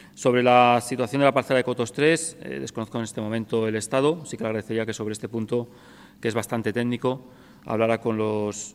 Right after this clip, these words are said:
con los técnicos municipales y le informaran de, eh, cómo está esa situación.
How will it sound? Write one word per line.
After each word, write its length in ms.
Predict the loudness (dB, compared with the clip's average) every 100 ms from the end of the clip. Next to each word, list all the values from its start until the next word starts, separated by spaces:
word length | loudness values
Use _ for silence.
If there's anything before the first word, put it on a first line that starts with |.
| -20
con 160 | -8 -6
los 100 | -4
técnicos 340 | -4 -4 -4
municipales 600 | -4 -6 -6 -2 -2 -2
y 40 | -4
le 60 |
informaran 540 | -8 -6 -4 -2 -4 -8 -18 -20 -20 -16 -6
de, 560 | 2 2 2 -2 -18 -20 -16
eh, 380 | -8 -4 -4 -6
cómo 200 | -6 -6
está 420 | -4 -4 -4 -10 -12
esa 260 | -8 -6
situación. 480 | -6 -8 -10 -12 -16